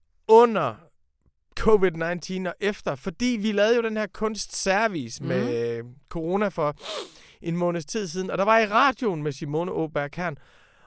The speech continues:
Speaker 1: og tale om vores kunstavis, og hun sagde de vildeste ting, sådan noget med, at, "Jamen, det her, det er jo sådan et tidspunkt, hvor man skal modulere verden, hvor man skal forestille sig, at det hele er blevet en lille smule blødt, og så skal man modulere det hele forfra." Og jeg har jo sådan, havde sådan en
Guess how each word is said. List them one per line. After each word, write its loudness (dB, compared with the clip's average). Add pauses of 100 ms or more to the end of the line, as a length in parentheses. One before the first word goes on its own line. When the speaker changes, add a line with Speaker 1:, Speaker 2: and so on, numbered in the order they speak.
(120)
Speaker 1:
og -2
tale -2
om -2
vores -2
kunstavis, -6
og -6
hun -6
sagde -4
de -4
vildeste 4
ting, -4
sådan -6
noget 0
med, 2
at, -2 (260)
"Jamen, -6
det 2
her, 0
det -2
er 4
jo 2
sådan -8
et -16
tidspunkt, -2
hvor -2
man -4
skal -6
modulere 2
verden, -4 (260)
hvor -2
man 0
skal -6
forestille -2
sig, -4
at -6
det -2
hele 0
er 0
blevet 0
en -2
lille -2
smule -2
blødt, 4 (500)
og -4
så -4
skal 0
man 2
modulere 4
det 0
hele 0
forfra." 2 (1000)
Og 6
jeg 6
har 4
jo 2
sådan, -4
havde 2
sådan -6
en -8